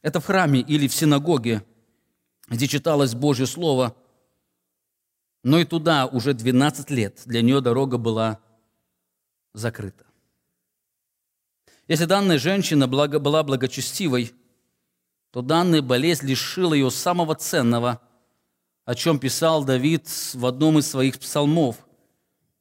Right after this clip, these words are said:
В двадцать шестом псалме сказано: "Одного просил я у Господа, того только ищу, чтобы пребывать мне в доме Господнем во все дни жизни моей,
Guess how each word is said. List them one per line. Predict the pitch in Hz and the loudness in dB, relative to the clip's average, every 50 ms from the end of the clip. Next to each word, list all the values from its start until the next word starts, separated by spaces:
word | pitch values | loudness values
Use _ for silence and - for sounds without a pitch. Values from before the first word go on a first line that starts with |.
| _ _ _ | _ _ _
В | - | -4
двадцать | 113 131 127 - | -4 -4 -2 -4
шестом | 139 - 151 147 135 | -6 -2 0 0 0
псалме | - - 139 139 139 135 | 0 0 2 2 2 2
сказано: | 135 - - 165 165 165 160 165 151 143 | 0 -4 -2 0 0 0 2 2 0 2
"Одного | 135 143 139 120 131 143 131 147 180 | 0 0 -4 0 0 0 0 2 0
просил | 180 - - 151 - - - - 180 175 | -2 0 -2 -4 -4 -4 -6 -4 -2 0
я | 151 143 135 | 2 2 2
у | 123 120 | 2 0
Господа, | 120 127 180 185 175 - - 156 147 143 135 123 - _ _ _ _ _ _ _ _ _ _ _ _ - | -2 -2 -2 -2 -2 -4 -4 -2 0 0 0 -2 -2 _ _ _ _ _ _ _ _ _ _ _ _ -4
того | - 143 139 156 180 185 | -2 0 2 4 2 2
только | 185 - 180 185 185 165 - - 165 156 | 2 2 2 2 2 2 2 2 2 2
ищу, | 147 139 - - - 196 156 | 2 0 0 0 2 0 0
чтобы | - - - 196 175 180 - | 0 2 2 4 4 4 2
пребывать | - 160 156 131 143 143 135 151 185 202 190 - | 2 0 0 2 2 2 2 2 2 0 0 0
мне | 185 170 | 0 2
в | 151 139 | 2 0
доме | 139 120 151 180 202 196 196 185 | -2 0 2 4 4 4 2 2
Господнем | 147 147 139 - - - - 190 208 196 170 156 170 - 160 _ _ _ _ - | 2 0 -2 -2 -4 -8 0 2 2 2 4 4 2 0 0 _ _ _ _ -6
во | 120 143 160 | 0 0 0
все | 139 - - 196 202 185 | 0 0 0 2 0 2
дни | 147 143 175 196 202 | 2 4 4 4 4
жизни | 175 131 - - 196 220 196 151 - 190 185 | 4 2 2 2 2 2 2 2 2 2 4
моей, | 165 156 143 139 147 185 202 170 156 139 - | 4 6 4 4 2 2 2 2 0 -2 -4